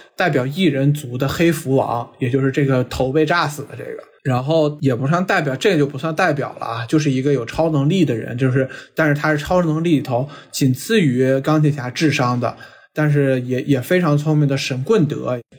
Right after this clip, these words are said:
那个神奇四侠里头的这个理查德，然后还有代表海洋的那个纳摩，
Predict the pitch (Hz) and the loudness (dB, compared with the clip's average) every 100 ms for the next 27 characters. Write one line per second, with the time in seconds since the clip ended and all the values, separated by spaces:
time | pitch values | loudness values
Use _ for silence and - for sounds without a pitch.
0 | - 143 135 127 139 147 147 160 139 131 | -2 0 0 0 0 2 2 0 0 0
1 | 147 123 127 123 127 127 120 127 120 113 | 0 0 -2 -2 0 0 -2 -4 -4 -6
2 | - 131 113 117 120 - - _ _ _ | -2 -2 -2 -4 -4 -8 -20 _ _ _
3 | _ - 156 156 151 156 165 135 196 175 | _ -4 0 0 0 0 2 0 0 0
4 | 143 117 123 - - 131 120 110 123 139 | 0 -2 -4 -2 -2 0 0 -2 -2 0
5 | 160 147 131 127 - - - _ - 233 | 2 2 2 -2 -4 -12 -20 _ -4 -2
6 | 247 143 120 151 156 | 0 -2 0 0 0